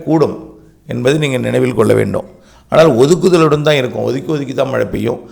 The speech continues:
ஃபுல்லா எல்லா இடத்துக்கும் மழையும் பொழியாது, நல்லா புரிஞ்சுக்கணும். அடுத்தபடியாக, இ-,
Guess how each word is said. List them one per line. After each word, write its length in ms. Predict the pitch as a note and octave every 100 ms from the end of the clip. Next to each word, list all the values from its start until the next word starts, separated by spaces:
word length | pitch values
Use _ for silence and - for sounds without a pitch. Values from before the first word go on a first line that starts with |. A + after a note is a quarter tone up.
| - - _
ஃபுல்லா 540 | A2 A2+ B2 C3 D3 C3
எல்லா 220 | A2 C3
இடத்துக்கும் 400 | B2 A#2+ B2+ B2+
மழையும் 300 | A2+ A#2 B2
பொழியாது, 320 | G#2 G2 G2 - - - G2+
நல்லா 220 | A2 G#2+
புரிஞ்சுக்கணும். 460 | G#2 G2+ F#2 F#2+ - - _ _ - _
அடுத்தபடியாக, 680 | G2 C3 E3 D#3+ C#3 B2 A2+ B2+ C#3+ - - - - _ _ _ _ _ _ _ _ _ _ _ _ _ _ _ _ _ - - - _ _ -
இ-, 400 | - - -